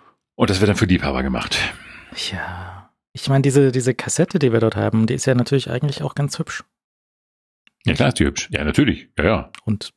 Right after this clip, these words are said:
Speaker 2: die wird sich sicher auch gut machen, so auf Merch, irgendwelche Sachen. T-
Speaker 1: Ja.
Speaker 2: T-Shirts, Tassen, was auch immer.
Speaker 1: Reisetaschen, Flugzeuge.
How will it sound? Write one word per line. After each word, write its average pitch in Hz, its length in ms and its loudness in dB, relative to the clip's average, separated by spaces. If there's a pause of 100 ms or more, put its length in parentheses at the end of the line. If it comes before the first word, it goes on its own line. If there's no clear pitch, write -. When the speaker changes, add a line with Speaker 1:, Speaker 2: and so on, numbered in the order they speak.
Speaker 2:
die 104 140 -4
wird 120 120 2
sich 113 140 -4
sicher 135 240 4
auch - 160 0
gut 147 180 -2
machen, 139 300 2
so 110 160 4
auf - 380 -2 (1800)
Merch, 107 380 0 (220)
irgendwelche 110 380 2
Sachen. 104 300 -2 (220)
T- - 120 -6
Speaker 1:
Ja. 85 220 4
Speaker 2:
T-Shirts, 110 420 -4
Tassen, 107 380 -2
was 110 180 -4
auch 98 60 -8
immer. 113 300 0
Speaker 1:
Reisetaschen, 82 1400 2 (540)
Flugzeuge. 95 1300 4